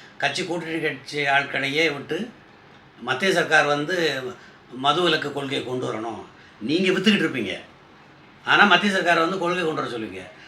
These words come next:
ஒரு பக்கம் மாநில சுயாட்சியும்பீங்க. மாநில அதிகாரத்திற்கு உள்ள விஷயத்துல தவறுகளை செய்து கொண்டு, மத்திய அரசு கொள்கை கொண்டு, கொண்டு வருவீங்க. என்ன ஒரு வேடிக்கையான இது! இதை கே-, கேட்டா குற்றவாளி ஆயிருவோம் நம்ம வந்து.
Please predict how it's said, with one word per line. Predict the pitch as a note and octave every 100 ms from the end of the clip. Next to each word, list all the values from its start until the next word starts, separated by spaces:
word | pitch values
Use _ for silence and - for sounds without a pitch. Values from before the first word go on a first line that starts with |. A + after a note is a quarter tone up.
| -
ஒரு | F#3
பக்கம் | G3+ G#3 G#3
மாநில | F#3+ G#3 G3+
சுயாட்சியும்பீங்க. | F3+ D#3 C3+ D#3+ C#3 G#2 F2 - - - - -
மாநில | A#2+ D3+ G3+ G#3
அதிகாரத்திற்கு | F3+ E3+ F#3+ G3 F#3+ F3 - F3
உள்ள | F#3 G3 G#3
விஷயத்துல | F3 F3 G3+ F#3+ G3+ G#3+
தவறுகளை | F#3+ F#3+ G3+ F#3 F3
செய்து | E3 D3+ C#3
கொண்டு, | A2+ G#2+ D#3 F#3 - - -
மத்திய | E3 F#3+ G#3+
அரசு | G3+ F#3+
கொள்கை | F3+ F#3 F#3
கொண்டு, | D#3+ E3
கொண்டு | C#3+ B2 A2+
வருவீங்க. | G2+ G2 - - -
என்ன | G2+ G#2+ E3+ G3+ G3
ஒரு | E3+ D3+ C#3+ C3 A#2+ A2 - - - - -
வேடிக்கையான | B2+ F#3+ G3+ E3 F3 F3+ F#3 E3 C#3+ B2 A2+ A2 - - - - -
இது! | C3 A#2 A#2+
இதை | C3 D#3
கே-, | F#3 G#3 G#3 -
கேட்டா | G3 G#3 A3 A3+ G3+
குற்றவாளி | F#3+ F#3 F#3+ F3
ஆயிருவோம் | D#3 C#3 A#2+
நம்ம | A2 G#2+
வந்து. | G2+ F2+